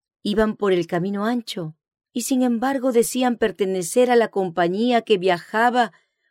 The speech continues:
por el camino estrecho, pero sus compañeros les replicaban: "No hay distinción entre nosotros. Somos iguales. Vestimos, hablamos y obramos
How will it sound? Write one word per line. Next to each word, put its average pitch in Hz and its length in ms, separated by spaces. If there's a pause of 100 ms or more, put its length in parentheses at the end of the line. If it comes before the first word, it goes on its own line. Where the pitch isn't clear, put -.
(140)
por 233 160
el 214 140
camino 226 420
estrecho, 226 760 (680)
pero 143 200
sus - 220
compañeros 151 800
les 151 160
replicaban: 151 880 (460)
"No 240 460
hay 285 140
distinción 208 960
entre 175 340
nosotros. 143 920 (540)
Somos 269 440
iguales. 240 800 (580)
Vestimos, 180 840 (100)
hablamos 165 800 (300)
y 190 160
obramos 170 720